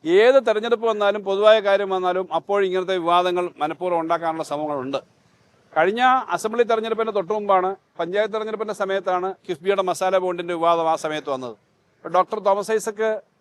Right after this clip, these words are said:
എൻ്റെ മുൻഗാമിയാണ്. അദ്ദേഹം ധനകാര്യമന്ത്രി എന്ന നിലയിൽ അദ്ദേഹം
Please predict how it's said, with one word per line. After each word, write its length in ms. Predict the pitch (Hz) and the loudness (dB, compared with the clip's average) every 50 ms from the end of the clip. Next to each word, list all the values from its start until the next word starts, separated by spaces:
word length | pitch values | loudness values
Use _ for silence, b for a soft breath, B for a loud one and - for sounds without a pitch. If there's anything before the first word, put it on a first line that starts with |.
| _ _ _ _ _ _ - 156 | _ _ _ _ _ _ -10 -6
എൻ്റെ 200 | 180 196 196 208 208 208 185 - 165 | -2 2 4 4 4 4 0 -4 -6
മുൻഗാമിയാണ്. 460 | 180 185 185 202 202 208 208 196 185 | -4 0 2 2 2 4 4 2 2
അദ്ദേഹം 220 | 175 190 185 196 202 190 | 4 4 2 2 2 2
ധനകാര്യമന്ത്രി 500 | 175 180 185 190 196 202 196 190 185 196 190 | 2 4 6 4 4 4 2 -2 0 -2 -2
എന്ന 100 | 185 185 185 | 0 0 0
നിലയിൽ 200 | 180 185 185 185 185 165 - 156 | 0 0 0 0 0 -2 -4 -6
അദ്ദേഹം 260 | 160 180 175 185 185 | -2 -2 0 0 -2